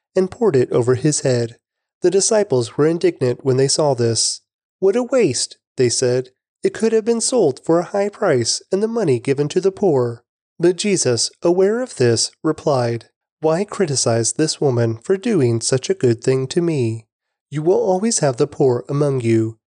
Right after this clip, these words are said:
but you will not always have me. She has poured this perfume on me to prepare my body for burial. I tell you the truth, wherever the good news is preached throughout the world, this woman's deed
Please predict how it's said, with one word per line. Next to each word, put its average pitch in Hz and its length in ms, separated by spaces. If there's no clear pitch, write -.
but 143 180
you 147 120
will 160 140
not 180 420
always 127 300
have 139 240
me. 117 480
She 175 320
has 220 180
poured 127 320
this 123 160
perfume 175 420
on 120 140
me 113 400
to 190 100
prepare 175 400
my 196 180
body 151 360
for 143 180
burial. 120 680
I 180 60
tell 185 240
you 127 160
the 127 140
truth, 120 480
wherever 180 440
the 226 140
good 131 340
news 123 300
is 135 120
preached - 540
throughout 185 400
the 240 80
world, 120 500
this 170 340
woman's 170 380
deed 120 340